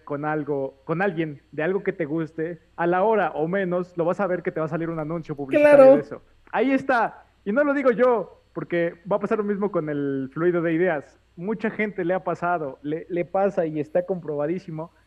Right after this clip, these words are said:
Speaker 1: que te espían. ¿Por qué? Por, porque es marketing, al final de cuentas. O la mayoría de veces es marketing, la mayoría de veces.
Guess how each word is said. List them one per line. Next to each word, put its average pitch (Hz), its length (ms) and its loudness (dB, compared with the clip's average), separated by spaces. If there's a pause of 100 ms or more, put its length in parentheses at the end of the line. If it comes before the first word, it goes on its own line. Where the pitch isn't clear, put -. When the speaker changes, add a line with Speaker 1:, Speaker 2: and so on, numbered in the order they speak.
(240)
Speaker 1:
que 175 100 -8
te 190 80 -2
espían. 190 440 -2 (600)
¿Por 226 160 -4
qué? 381 200 -2 (220)
Por, 240 220 -6
porque 294 580 -6 (200)
es 320 120 -10
marketing, 311 440 -6
al 202 120 -4
final 247 180 -8
de 247 80 -6
cuentas. 285 260 -8
O 170 40 -4
la 185 80 0
mayoría 220 360 2
de 240 120 2
veces 262 240 -2
es 190 160 2
marketing, 170 420 -4
la 127 140 -8
mayoría 113 480 -8
de 139 100 -6
veces. 220 400 -4